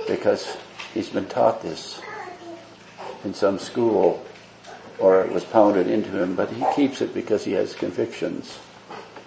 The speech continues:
that this is the right way to go.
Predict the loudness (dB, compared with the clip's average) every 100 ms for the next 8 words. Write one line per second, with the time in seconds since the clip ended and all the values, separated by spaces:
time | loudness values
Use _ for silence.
0 | -12 -8 -8 -8 -6 -4 -2 0 2 2
1 | 2 0 2 4 2 2 -2 -2 -6 -12
2 | -20 -14 -10 -2 -2 -2